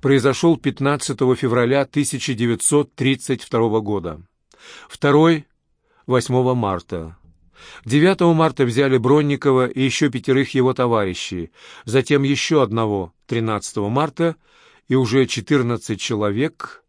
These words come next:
двадцатого. Итак, аресты шли больше месяца. Людей уводили крепкие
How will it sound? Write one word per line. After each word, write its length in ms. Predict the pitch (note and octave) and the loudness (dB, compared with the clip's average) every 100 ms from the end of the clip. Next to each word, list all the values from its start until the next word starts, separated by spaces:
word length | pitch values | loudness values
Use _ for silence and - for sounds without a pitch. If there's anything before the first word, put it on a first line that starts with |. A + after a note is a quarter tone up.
| _ | _
двадцатого. 840 | G2 B2 B2 - F#2 D#2+ D2+ C2+ - _ _ _ _ _ _ _ - - - - - | -6 -4 -4 -6 -6 -8 -12 -12 -18 _ _ _ _ _ _ _ -20 -20 -20 -20 -4
Итак, 720 | C#3+ D3+ G#3 G#3 - - - _ - | -2 0 2 0 -2 -14 -16 _ -2
аресты 420 | C#3 E3+ F3+ E3+ | 2 2 2 -2
шли 220 | - D#3 | -2 -2
больше 360 | B2 D3 C#3 D3+ | 0 0 0 -2
месяца. 840 | C#3 C3+ - F#2+ - - D#2 C#2 _ _ _ _ - - - | 0 -2 -4 -10 -12 -10 -12 -14 _ _ _ _ -20 -20 -10
Людей 380 | B2+ D3+ C#3+ F3+ | 0 0 4 4
уводили 480 | D#3+ D3 D3 D3+ C#3+ | 4 2 2 2 2
крепкие 720 | C3+ D3 C#3+ C#3 C3+ C3 A#2 | 2 0 0 2 2 2 -2